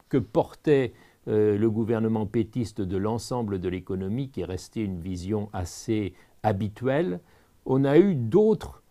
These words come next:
euh, changements qui ne sont pas sans importance par rapport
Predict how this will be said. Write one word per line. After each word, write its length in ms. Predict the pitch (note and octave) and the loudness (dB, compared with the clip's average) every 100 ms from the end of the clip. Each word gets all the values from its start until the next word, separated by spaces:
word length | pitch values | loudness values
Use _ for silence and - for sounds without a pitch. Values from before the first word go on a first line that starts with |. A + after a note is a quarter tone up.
| _ - | _ 0
euh, 640 | A2+ A2 G#2+ A2 G#2 G2+ | 4 6 6 6 4 2
changements 680 | - C3+ C3+ A#2 A#2+ C3+ E3+ | 0 0 0 0 0 0 -2
qui 480 | - - C#3 C#3 A#2 | -6 -8 -2 -2 0
ne 140 | B2 | -2
sont 240 | B2 C#3 B2+ | -2 -2 -2
pas 340 | E3 D#3 B2+ - - | 0 -2 -4 -8 -16
sans 340 | - D#3 C3 | -2 0 2
importance 960 | C3 A2 A#2+ - D3 D3 D#3+ - - - - - - _ _ _ - _ | 0 0 -4 -2 -2 0 -2 -6 -14 -18 -20 -20 -20 _ _ _ -20 _
par 160 | A#2+ A2 | 0 2
rapport 600 | A2+ - C3 C3 B2 | 2 2 2 2 0